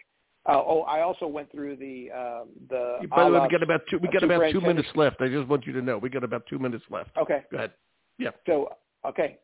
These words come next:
Speaker 1: Again, through Alas, I went through their Superintendent Leadership Academy over the year, uh, during covid, and it was there,
Speaker 2: I
Speaker 1: uh,
Speaker 2: love this.
Speaker 1: with our, with our mentors that, uh, they helped me apply and get ready for,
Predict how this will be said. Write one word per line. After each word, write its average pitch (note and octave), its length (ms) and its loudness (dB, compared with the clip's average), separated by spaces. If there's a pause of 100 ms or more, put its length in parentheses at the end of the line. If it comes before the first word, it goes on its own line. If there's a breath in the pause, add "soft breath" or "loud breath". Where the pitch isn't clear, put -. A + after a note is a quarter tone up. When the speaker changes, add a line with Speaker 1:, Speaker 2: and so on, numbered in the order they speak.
Speaker 1:
Again, F3 320 0
through E3+ 200 0
Alas, E3 320 0
I E3 60 -6
went D#3 200 -8
through D#3 140 -6
their D3 160 -8 (100)
Superintendent D3 560 -8
Leadership D3 380 -8
Academy D#3 420 -4
over D3+ 200 -6
the C#3+ 100 -10
year, D#3+ 360 -6
uh, C3+ 200 -2 (400)
during D3 240 2
covid, D3+ 400 0 (360 soft breath)
and D3+ 160 -2
it D#3+ 60 0
was D#3 240 0
there, D#3+ 460 0
Speaker 2:
I C#3+ 200 -2
Speaker 1:
uh, - 60 -4
Speaker 2:
love C3 120 -4
this. C3+ 60 -6
Speaker 1:
with D3 200 -2
our, C3+ 300 -2
with C#3 200 -6
our C#3 140 -2
mentors F#3 520 -2 (480 soft breath)
that, D3 360 2
uh, C#3 360 0 (340)
they D3+ 180 -2
helped F3 240 -2
me D#3+ 140 -4
apply D#3+ 540 0
and C#3 180 -12
get D3 160 -8
ready D3+ 360 -10
for, D3 240 -6